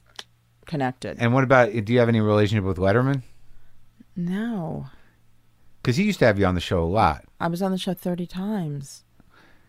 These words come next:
Speaker 2: But he doesn't, you know, I don't get the sense he has a relationship with many people.
Speaker 1: No, he doesn't.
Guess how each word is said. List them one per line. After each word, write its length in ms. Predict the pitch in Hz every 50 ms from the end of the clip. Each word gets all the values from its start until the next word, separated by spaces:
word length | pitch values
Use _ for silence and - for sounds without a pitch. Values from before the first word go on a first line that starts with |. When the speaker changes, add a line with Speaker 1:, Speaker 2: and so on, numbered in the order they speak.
| _ _ _ -
Speaker 2:
But 100 | - 107
he 80 | 117 131
doesn't, 260 | 123 110 98 107 98
you 80 | 98 101
know, 160 | 101 92 80 - 92 98
I 80 | 101
don't 80 | 107 95
get 140 | 95 90 -
the 60 | 85
sense 260 | - - 85 80 -
he 60 | 92 85
has 120 | 80 78
a 60 | 78
relationship 500 | 76 80 78 78 76 69 80 76 85 76
with 120 | 71 73 78
many 260 | 82 85 90 80 69
people. 320 | - 71 69 - - 180
Speaker 1:
No, 480 | 180 196 202 196 190 185 175 170 165 160 160
he 100 | 170 175
doesn't. 520 | - 170 170 170 170 170 151 147 147 -